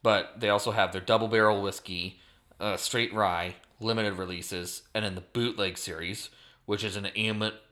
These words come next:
uh, or the annual limited release, um,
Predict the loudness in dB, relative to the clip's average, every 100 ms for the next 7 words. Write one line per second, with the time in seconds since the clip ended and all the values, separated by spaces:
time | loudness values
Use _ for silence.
0 | _ -4 0 0 -2 0 2 2 -2 -6
1 | -6 0 2 2 0 -2 0 0 0 -2
2 | -6 -12 -6 -6 -4 -6 -6 -8 -10 -18
3 | -20 -20 -2 2 2 0 -6 -14